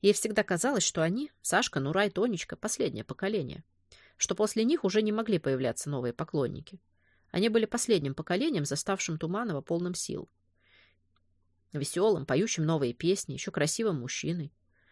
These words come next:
Он старел у них на глазах. У них на глазах обзавёлся сначала астмой, потом диабетом. У них на глазах попал в аварию и начал хромать.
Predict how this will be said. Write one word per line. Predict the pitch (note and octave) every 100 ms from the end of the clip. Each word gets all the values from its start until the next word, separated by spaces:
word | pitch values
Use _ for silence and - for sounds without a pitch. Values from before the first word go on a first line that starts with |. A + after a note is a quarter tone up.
| _
Он | G3+
старел | G3 G#3+ C#4+ C#4
у |
них | D#3 -
на | D3+
глазах. | A2 B2 - C#3+ - -
У | D#3
них | A3+
на | F3+
глазах | D#3+ D#3+ G#3 A#3+
обзавёлся | C3+ B2 B2+ F#3+ -
сначала | - C3 D#3+ C#3 C#3+
астмой, | - C#3+
потом | - B2 G3+
диабетом. | D#3 D#2+ A#2+ D3+ D#3 D#3 _ _ - - -
У | G3+
них | C4+
на | G#3
глазах | E3+ D#3+ G#3 A#3
попал | - D#3+ G3
в | B2
аварию | A#2 F3 E3
и | B2
начал | E3 D3+
хромать. | - - A2 D3